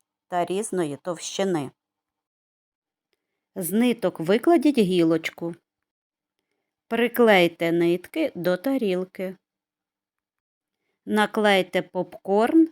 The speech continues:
на нитки. Змішайте білу і червону фарбу, щоб утворилася рожева.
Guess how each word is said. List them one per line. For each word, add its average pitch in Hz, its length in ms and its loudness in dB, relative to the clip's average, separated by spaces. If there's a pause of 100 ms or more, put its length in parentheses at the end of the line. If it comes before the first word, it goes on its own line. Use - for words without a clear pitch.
(320)
на 220 240 0
нитки. 220 600 -2 (1800)
Змішайте 214 800 0
білу 185 380 -2
і 175 140 0
червону 180 560 0
фарбу, 233 460 2
щоб 175 280 -4
утворилася 180 800 -2
рожева. 160 600 -2